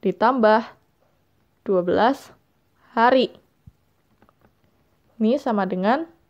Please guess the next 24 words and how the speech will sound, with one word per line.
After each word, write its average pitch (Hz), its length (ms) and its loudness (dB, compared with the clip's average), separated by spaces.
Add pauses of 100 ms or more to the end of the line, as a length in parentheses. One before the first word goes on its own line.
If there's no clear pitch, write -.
(1400)
Oktober 247 480 2
itu 285 160 0
kan 349 260 2 (1300)
banyak 233 320 2 (480)
harinya 254 460 0
itu 247 260 0
tiga 220 240 0
puluh 208 240 -4
satu. - 480 0 (960)
Berarti 202 400 -2
ini 285 80 -4
kan 302 240 0
dijumlahkan 220 640 0
menjadi 247 420 -2 (300)
tiga 208 180 0
puluh 247 400 0 (240)
dua. 196 400 0 (1800)
Tapi 277 320 -4
tidak 226 240 0
ada 226 160 2
tiga 240 240 0
puluh 233 240 0
dua 262 240 0
Oktober. 269 400 0